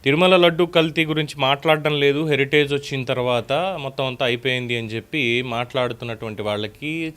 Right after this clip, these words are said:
చాలా సమగ్రంగా ఇంటర్ప్రిటేషన్ చేసుకుంటే, చేసుకుంటూ అసలు కల్తీయే లేదు, హండ్రెడ్ పర్సెంట్ ప్యూర్ నెయ్యితోటే చేశారు, ఇదంతా కూడా చంద్రబాబు నాయుడే దగ్గరుండి ఇదంతా చేయిస్తున్నాడు అని చెప్పి మాట్లాడుతున్నటువంటి మేధావులకి ఇది ఒక సమగ్రమైనటువంటి విశ్లేషణ. అది కూడా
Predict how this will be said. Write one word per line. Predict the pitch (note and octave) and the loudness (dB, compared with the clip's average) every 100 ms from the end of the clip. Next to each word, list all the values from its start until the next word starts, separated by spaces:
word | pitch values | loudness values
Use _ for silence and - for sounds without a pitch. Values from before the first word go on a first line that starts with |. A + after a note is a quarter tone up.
| C3+ | -2
చాలా | A#2 | -2
సమగ్రంగా | A2+ A#2 A#2+ A#2+ A#2+ A#2 A#2 - | -2 -6 -8 -6 -4 -2 -2 -2
ఇంటర్ప్రిటేషన్ | B2 C#3 F3 E3 D3 D3 C#3 C3+ - | -4 0 0 -2 -2 -2 -2 -8 -6
చేసుకుంటే, | A#2+ A#2+ - A2+ A2+ A2 G#2 G2+ - | -6 -6 -10 -10 -6 -6 -6 -6 -6
చేసుకుంటూ | A#2+ - B2 B2+ A#2+ | -6 -6 -8 -6 -4
అసలు | A2+ - - | -4 -6 -6
కల్తీయే | G#2 G#2+ C3 C#3 | -6 -2 0 2
లేదు, | B2+ B2 | 2 -2
హండ్రెడ్ | B2+ A#2 B2 B2+ | -4 -4 -4 -4
పర్సెంట్ | B2+ - B2 A#2+ | -4 -4 -8 -4
ప్యూర్ | A2+ B2+ | -4 -2
నెయ్యితోటే | C3 A#2+ B2+ A#2 A2+ | -2 -4 -6 -6 -6
చేశారు, | A2 A2 A#2+ D#3+ F#3+ - - - | -6 -4 -4 -4 -6 -12 -20 -4
ఇదంతా | A#2+ B2 C3+ D3 | 0 0 2 0
కూడా | C#3 C#3 C#3+ C#3 | 2 0 0 -2
చంద్రబాబు | B2+ C#3 C#3 C3+ | -2 0 0 -2
నాయుడే | B2+ B2+ | -2 -2
దగ్గరుండి | B2 A2 B2+ C3 A#2+ | -2 -4 -4 -4 -4
ఇదంతా | A2+ A2+ - | -4 -6 -2
చేయిస్తున్నాడు | A#2 B2+ - C3 B2+ A#2+ A#2+ | 0 -2 -2 -6 -4 -4 -4
అని | A2+ | -4
చెప్పి | G#2+ - | -6 -6
మాట్లాడుతున్నటువంటి | C#3 A2+ A#2 A#2 A2 A2+ A2+ A2 G2+ G2+ | -4 -4 -2 0 -2 -2 -4 -4 -6 -4
మేధావులకి | G#2+ B2 C#3+ D3 C#3 A#2 C3+ A2 G#2+ - - - - | -2 -2 0 0 0 -4 -6 -6 -6 -8 -16 -20 -8
ఇది | C3 E3 C3+ | -2 2 2
ఒక | C#3+ - | 2 -2
సమగ్రమైనటువంటి | - D#3 F3 F3 D3+ B2+ A#2+ A#2+ C#3 | -2 -2 0 0 0 -2 -6 -6 -4
విశ్లేషణ. | A#2+ - B2+ B2 C3 | -6 -4 -4 -4 -4
అది | A2+ C#3 | -4 -4
కూడా | C3 C3 G#3+ | -2 0 0